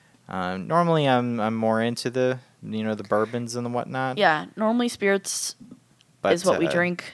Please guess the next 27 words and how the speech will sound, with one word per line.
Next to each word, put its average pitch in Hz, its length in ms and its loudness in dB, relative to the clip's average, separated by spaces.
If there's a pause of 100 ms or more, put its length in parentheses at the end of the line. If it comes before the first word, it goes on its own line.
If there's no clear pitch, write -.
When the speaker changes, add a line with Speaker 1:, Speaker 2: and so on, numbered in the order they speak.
Speaker 1:
shoulda 143 440 4
done 120 180 4
the 113 60 2
wine. 85 380 -2 (220)
Speaker 2:
Yeah, 311 260 2 (540)
we 202 100 2
were 214 140 10
in 220 120 6
wine 185 200 8
country. 175 380 4
We - 160 -6
shoulda 180 180 4
known. 156 260 4
Speaker 1:
Shoulda 117 340 -4
done 95 180 -4
the 92 60 -6
wine. 73 280 -10
Speaker 2:
We 175 120 -2
learned 151 240 4
our 156 100 6
Speaker 1:
Anyway, 143 100 8
Speaker 2:
lesson. - 220 2
Speaker 1:
so, 92 260 -4 (320)
yeah, 73 160 -8
whatever. 50 400 -10 (1600)
But 107 80 -8
then 113 960 2